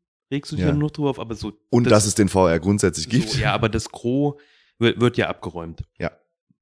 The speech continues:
Speaker 1: Und gerade wenn deine eigene Mannschaft nicht spielt, da regst du dich ja dann über die dummen Sachen auf, die die machen.
Speaker 2: Korrekt.
Speaker 1: Aber wenn du, sag mal, jetzt Konferenz, gut, gibt's jetzt auf Sky nicht mehr, aber also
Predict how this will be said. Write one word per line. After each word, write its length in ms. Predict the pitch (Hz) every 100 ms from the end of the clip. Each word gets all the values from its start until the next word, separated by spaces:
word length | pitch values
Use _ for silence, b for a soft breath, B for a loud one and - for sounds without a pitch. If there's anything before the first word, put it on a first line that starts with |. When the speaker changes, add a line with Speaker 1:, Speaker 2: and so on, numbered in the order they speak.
| _ -
Speaker 1:
Und 180 | 113
gerade 340 | - 113 120 127
wenn 120 | 113
deine 240 | 107 104 85
eigene 260 | 120 160
Mannschaft 460 | 156 160 156 160 - _ _
nicht 180 | 143 -
spielt, 360 | - 160 180
da 60 | 127
regst 220 | 110 107
du 40 | 107
dich 160 | 110
ja 80 | 113
dann 140 | 104 107
über 120 | 101
die 120 | 104
dummen 220 | 117 110
Sachen 300 | 98 110 107
auf, 140 | 104 101
die 120 | -
die 180 | 87 135
machen. 300 | 165 185 208
Speaker 2:
Korrekt. 800 | 226 76 101 - - - - - -
Speaker 1:
Aber 240 | 110 107
wenn 140 | 113
du, 100 | 117
sag 140 | 107 107
mal, 140 | 107
jetzt 300 | 104 95 - _ _ _ _ _ _ _ _ _
Konferenz, 520 | 113 98 107 127 143
gut, 120 | - -
gibt's 160 | 110
jetzt 140 | 131 123
auf 120 | 113
Sky 220 | - 113
nicht 180 | 120 117
mehr, 220 | 113 113
aber 460 | 113 95 95 95 - _ _ -
also 240 | 95 95